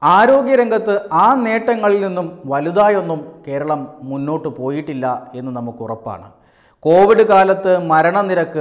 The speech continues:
മറ്റു സംസ്ഥാനങ്ങളിലെ മരണനിരക്ക് താരതമ്യപ്പെടുത്തി അത് കേരളത്തിൻ്റെ ആരോഗ്യ സംവിധാനത്തിൻ്റെ നേട്ടമാണ് എന്നൊക്കെ ഇവിടുത്തെ കമ്മികൾ തള്ളിമറിച്ചിരുന്നുവെങ്കിലും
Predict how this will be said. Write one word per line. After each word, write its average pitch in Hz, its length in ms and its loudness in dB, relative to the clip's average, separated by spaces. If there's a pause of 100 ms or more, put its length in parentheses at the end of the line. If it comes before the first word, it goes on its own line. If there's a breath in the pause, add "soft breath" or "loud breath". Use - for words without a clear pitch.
(120)
മറ്റു 143 200 -4 (100)
സംസ്ഥാനങ്ങളിലെ 170 880 -4 (260)
മരണനിരക്ക് 170 680 -4
താരതമ്യപ്പെടുത്തി 147 800 -2 (540 loud breath)
അത് 202 120 4 (120)
കേരളത്തിൻ്റെ 196 600 2 (300)
ആരോഗ്യ 180 340 0 (120)
സംവിധാനത്തിൻ്റെ 165 840 -6 (120)
നേട്ടമാണ് 160 600 0 (240)
എന്നൊക്കെ 143 380 -8 (500 loud breath)
ഇവിടുത്തെ 156 320 -4 (120)
കമ്മികൾ 151 380 -2 (340)
തള്ളിമറിച്ചിരുന്നുവെങ്കിലും 156 1300 -4